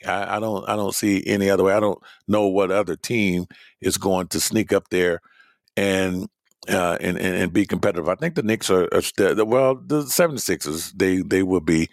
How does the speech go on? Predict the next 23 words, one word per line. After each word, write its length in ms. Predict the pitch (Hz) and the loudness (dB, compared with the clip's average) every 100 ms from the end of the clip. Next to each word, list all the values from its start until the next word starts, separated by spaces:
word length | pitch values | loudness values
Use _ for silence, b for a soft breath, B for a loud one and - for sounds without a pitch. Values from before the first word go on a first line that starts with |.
| B B - | B B 0
good. 160 | 90 | 0
They're 120 | 104 110 | 2 0
five 340 | 123 110 95 | 0 0 -2
games 280 | 95 90 92 | -6 -2 0
out 180 | 85 80 | 0 0
of 80 | |
first 280 | - 78 - | -4 -4 -4
place 340 | 92 71 - - | -2 -2 -4 -8
right 280 | 80 76 65 | -2 -2 -2
now. 240 | 73 73 | -2 -2
But 220 | 73 73 - B B B B B B | 0 -2 -4 B B B B B B
I, 140 | - 117 | -2 0
I, 320 | - 117 104 | 0 0 0
I 40 | 113 | -2
think 260 | 131 123 | -4 -8
when 140 | 113 113 | -4 -2
you 100 | 110 | -2
look 180 | 117 | 0
at 200 | 107 92 | 0 0
the 100 | 92 | -2
top 320 | - 123 110 - | 0 0 0 -2
three 180 | 107 | -4
teams 460 | 95 104 98 95 | -2 -2 0 0